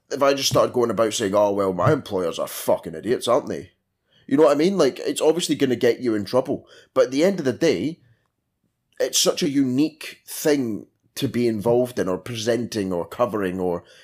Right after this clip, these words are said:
you know what I mean? Like, that's what they have to do. They have to present the news, and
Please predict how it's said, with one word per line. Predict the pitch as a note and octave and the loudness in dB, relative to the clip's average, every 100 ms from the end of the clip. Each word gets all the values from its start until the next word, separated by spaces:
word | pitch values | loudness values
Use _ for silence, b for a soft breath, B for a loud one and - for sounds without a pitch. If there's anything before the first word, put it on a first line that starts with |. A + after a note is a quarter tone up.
| b b | b b
you | C#3+ | 2
know | |
what | C3+ | 2
I | |
mean? | D#3+ | 2
Like, | C3+ G#2 | 0 2
that's | D#3+ - D#3+ | 0 0 -2
what | D3+ | 0
they | C3 | 2
have | B2+ B2+ | 2 0
to | B2+ | -2
do. | D#3 | 0
They | A#2 G2+ | 0 2
have | D3 | 0
to | E3+ | 0
present | F3 C#3 C3+ G#2+ | -6 -2 0 0
the | A#2+ | -2
news, | C3 F#2 F#2 - B B B | 0 0 -4 -12 B B B
and | A#2+ A#2 G#2+ | -2 -2 -4